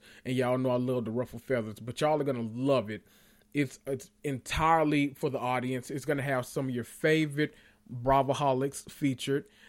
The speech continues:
and I think you guys are gonna love it. So make sure, I don't want you guys to miss that. Make sure you are following me on Instagram.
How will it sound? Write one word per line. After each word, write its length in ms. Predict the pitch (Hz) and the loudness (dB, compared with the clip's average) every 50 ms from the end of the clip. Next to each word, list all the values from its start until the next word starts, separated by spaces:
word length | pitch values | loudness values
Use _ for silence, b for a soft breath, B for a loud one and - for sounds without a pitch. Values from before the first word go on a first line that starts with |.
| B B _ | B B _
and 240 | - 143 143 143 139 | -4 -2 0 0 0
I 60 | 135 | -2
think 220 | - - 156 139 | -2 -6 -8 -8
you 80 | 151 147 | -6 -4
guys 240 | 147 139 139 131 139 | -2 -2 -2 -2 -4
are 40 | 135 | -4
gonna 140 | 131 135 | -4 -4
love 240 | 135 131 131 117 107 | -4 -4 -4 -4 -6
it. 80 | 117 - | -8 -6
So 140 | - 135 120 | -6 -4 -2
make 260 | 120 131 147 156 151 | 0 0 0 -2 -2
sure, 160 | - - - | -2 0 0
I 80 | 135 139 | 2 2
don't 80 | 143 | 2
want 160 | 147 143 - | 2 0 0
you 60 | - 151 | 2 4
guys 180 | 147 143 143 | 4 4 4
to 60 | 147 | 2
miss 240 | 147 147 139 131 - - | 0 0 0 0 0 -2
that. 260 | - 131 127 120 b b b b b b b - | -2 -2 -2 -2 b b b b b b b -12
Make 280 | 113 120 147 156 156 156 | -4 0 2 2 2 0
sure 380 | - - - 165 156 156 151 | -2 0 2 4 6 6 4
you 300 | 143 127 131 139 139 135 | 4 2 -2 -2 -2 -2
are 120 | 117 120 117 | -2 -4 -6
following 500 | - - 165 156 151 147 151 147 143 139 | -4 0 2 2 2 2 0 -2 -2 -2
me 200 | 143 143 143 - | -2 -4 -4 -4
on 200 | - 127 131 139 | -4 -4 -4 -4
Instagram. 680 | 131 131 127 123 - - 113 123 123 120 120 120 127 131 | -4 -6 -8 -10 -10 -8 -4 -4 -2 -2 -2 -2 -4 -6